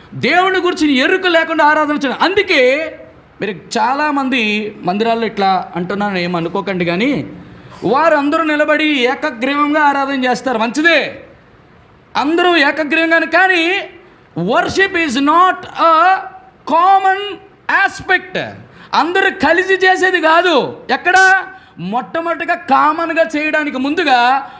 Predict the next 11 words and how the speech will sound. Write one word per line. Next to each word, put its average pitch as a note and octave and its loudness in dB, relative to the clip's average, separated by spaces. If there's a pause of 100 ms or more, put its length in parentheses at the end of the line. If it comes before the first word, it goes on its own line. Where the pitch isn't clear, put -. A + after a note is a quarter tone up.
(100)
వ్యక్తిగతముగా D#4+ -2
ఆరాధన D4+ 0 (100)
చేయాలి, G#3+ 2
అది C4 0
ప్రాముఖ్యం. B3 -4 (460)
So D4+ 0
always D4 2
worship C4+ -4
is G#3 -6
a B3+ 2 (220)
personal C#4+ 0